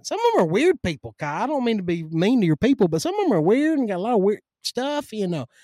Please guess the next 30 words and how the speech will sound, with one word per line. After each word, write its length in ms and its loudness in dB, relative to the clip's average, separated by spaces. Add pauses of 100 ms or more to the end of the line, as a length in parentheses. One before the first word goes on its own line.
(240)
And 160 -6
Kaya 360 -2
is 180 0
not 220 -4
a 60 -6
psychiatrist, 880 -6
not 240 -4
a, 180 -2 (100)
you 120 -8
know, 100 -4
she'll 180 -14
give 240 -10
all 160 -4
disclaimers, 640 0
but 260 -2 (440)
she 220 0
could 180 0
be 100 2
all 320 4
those 260 -2
things. 420 -8
And 140 -10
she 140 -6
does 280 -2
an 60 -2
amazing 640 0
job 380 -4
of 180 -6 (320)
making 400 -2
people 580 -2